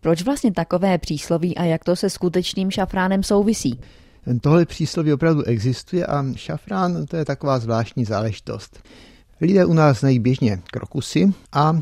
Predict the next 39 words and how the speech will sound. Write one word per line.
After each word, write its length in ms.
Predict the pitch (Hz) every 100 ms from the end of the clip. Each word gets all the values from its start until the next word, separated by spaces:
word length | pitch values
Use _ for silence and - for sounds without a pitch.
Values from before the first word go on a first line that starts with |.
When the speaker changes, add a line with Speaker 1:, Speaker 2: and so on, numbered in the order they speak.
| - -
Speaker 2:
druhý 480 | 165 135 139 147
český 320 | 131 143 - 113
název 360 | 107 - 104
je 100 | -
šafrán 680 | - - 101 - - - - - - -
pro 200 | 131 113
krokus. 640 | - - - - - - - _ _ - - - - - - -
Tenhle 200 | - 180
ten 140 | 165 139
rod 180 | 131 120
má 320 | 120 120 104 -
asi 220 | 107 -
osmdesát 680 | - - 117 107 - 117 123
druhů, 400 | 170 131 104 92 -
které 520 | - 123 123 120 117 98 - -
u 60 |
nás 240 | 123 104 117
rostou 320 | 117 - -
teda 160 | - 104
dva 220 | 110 113
druhy, 340 | 123 120 113 - - - -
ale 120 | 170
potom 280 | 165 165 156
na 80 | 131
jižní 300 | 127 131 107
Evropě 420 | 120 117 - 110 - _ _ -
je 80 | 117
jich 120 | 107
daleko 360 | 110 110 - 110
více 380 | 110 - - 170 - - - -
a 140 | 123 123 - _ - -
jeden 300 | 147 165 196
z 80 | 143
těchto 300 | - 147 113
druhů 440 | 110 196 123 110 107 _
se 200 | - 120
jmenuje 380 | 117 139 143 131
šafrán 500 | - 110 - 127 113
setý. 380 | - 98 -